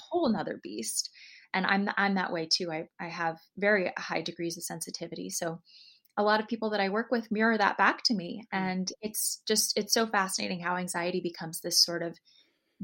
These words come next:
Speaker 1: default programming when there's other stuff that we're not aware of or other stuff that we haven't actually sat down to deal with.
Speaker 2: Mm. Mm-hmm.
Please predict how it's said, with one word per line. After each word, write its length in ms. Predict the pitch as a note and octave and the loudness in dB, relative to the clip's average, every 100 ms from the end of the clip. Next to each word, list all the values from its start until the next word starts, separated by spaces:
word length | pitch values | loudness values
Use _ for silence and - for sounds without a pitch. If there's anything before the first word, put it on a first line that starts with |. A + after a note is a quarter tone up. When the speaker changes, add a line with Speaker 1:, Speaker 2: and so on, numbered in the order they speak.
| F#3 | 2
Speaker 1:
default 520 | A#3 A#3 G#3+ G3 - | 4 6 6 4 4
programming 680 | - G3 G3+ A3 A3+ C4 C#4 | 2 2 4 2 4 4 2
when 140 | G#3 G3 | 2 2
there's 200 | F#3+ - | 0 0
other 240 | F#3 G3+ G#3 | -2 -2 -2
stuff 320 | - G#3 A3 - | 0 0 -2 -4
that 120 | - | -4
we're 120 | F3+ | -2
not 200 | E3+ F3 | -2 -2
aware 320 | E3 E3+ E3+ F3+ | -2 -2 -2 -2
of 180 | G3+ G#3+ _ - | -4 -6 _ -6
or 180 | - | -2
other 200 | F#3 F3 | -2 0
stuff 280 | E3+ - D#3+ - | 0 0 0 -6
that 120 | - | -8
we 80 | E3 | -6
haven't 400 | E3 E3 F3 E3+ _ - | -6 -6 -6 -12 _ -4
actually 400 | E3+ - E3 D#3+ | -4 -4 -4 -4
sat 260 | - - | -4 -4
down 340 | E3 D3+ D#3 - - - - - _ - | -4 -6 -6 -12 -18 -20 -20 -20 _ -8
to 100 | E3+ | 0
deal 220 | F3 D#3+ | 2 2
with. 180 | - - _ _ F#3+ | -2 -6 _ _ -12
Speaker 2:
Mm. 220 | F#3+ E3 _ _ - | -10 -10 _ _ -14
Mm-hmm. 360 | F3 D3+ D#3 | -14 -10 -8